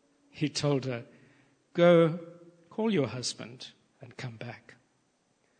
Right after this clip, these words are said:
"I have no husband," she replied. Jesus said to her, "You are right when you say you have no husband. The fact is, you've had five husbands, and the man you now have is not your husband.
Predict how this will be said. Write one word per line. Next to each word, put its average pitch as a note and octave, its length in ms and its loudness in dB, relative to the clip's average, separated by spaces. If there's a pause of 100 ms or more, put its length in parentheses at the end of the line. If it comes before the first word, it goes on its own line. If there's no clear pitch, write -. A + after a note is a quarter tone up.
(200)
"I C3+ 60 -6
have C#3 280 -8
no C3+ 100 -4
husband," A2+ 560 -10 (680)
she - 200 -12
replied. B2 640 -12 (840)
Jesus C#3+ 360 0
said C#3+ 340 0
to - 160 -4
her, A#2+ 180 -8 (280)
"You C3+ 200 2
are B2 100 0
right C3+ 600 -6
when B2 160 -10
you B2 80 -2
say C3+ 260 -2
you B2+ 120 -2
have B2+ 260 -8
no B2+ 120 -4
husband. A#2+ 640 -12 (560)
The B2 100 -8
fact F3 380 2
is, D3 260 2
you've C3+ 180 -4
had D3 220 -4
five D#3+ 520 -4
husbands, B2+ 580 -6
and C3+ 100 -6
the C3 80 -6
man C#3+ 340 0
you C3 120 -2
now C#3 320 -4
have C3 260 -4
is C#3+ 160 -4
not E3+ 380 -6
your B2+ 140 -4
husband. A#2 640 -12